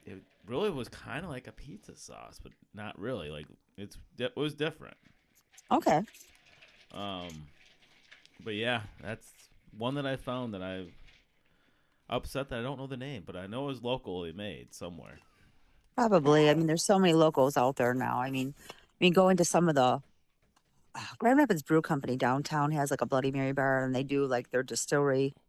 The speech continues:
Speaker 2: They have, like, their bacon infused vodkas and stuff, which is really cool. I mean, I don't, I'm talking about pre-covid, of course, but, you
Speaker 1: Yeah,
Speaker 2: know,
Speaker 1: when you could
Speaker 2: once again.
Speaker 1: actually have, like, a, you could just add your stuff right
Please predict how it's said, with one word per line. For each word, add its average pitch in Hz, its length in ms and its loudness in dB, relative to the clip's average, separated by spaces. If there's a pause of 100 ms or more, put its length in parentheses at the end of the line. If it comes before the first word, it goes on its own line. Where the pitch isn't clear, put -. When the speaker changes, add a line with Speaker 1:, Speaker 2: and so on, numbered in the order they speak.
(120)
Speaker 2:
They 151 80 2
have, 160 160 2
like, 143 160 0
their 127 200 4
bacon 143 380 0
infused 135 400 -2
vodkas 123 400 0
and 165 120 2
stuff, 185 280 2
which 175 120 -2
is 151 140 -2
really 139 220 0
cool. 131 420 0 (600)
I 170 40 2
mean, 160 320 6 (400)
I 190 60 4
don't, 196 260 4 (520)
I'm 147 100 -4
talking 139 240 0
about 123 200 0
pre-covid, 160 920 4
of 127 220 -2
course, 135 500 4
but, 123 540 0
you 101 200 -6
Speaker 1:
Yeah, 95 200 -6
Speaker 2:
know, 127 960 2
Speaker 1:
when 131 60 4
you - 20 4
could 135 40 0
Speaker 2:
once 135 380 4
again. 165 240 4
Speaker 1:
actually 107 200 0
have, 104 220 -4
like, 104 220 -4
a, 98 160 -6 (260)
you 104 160 -10
could 95 120 -12
just 98 200 -12
add 98 240 -6
your 95 140 -10
stuff - 400 -12
right 90 240 -6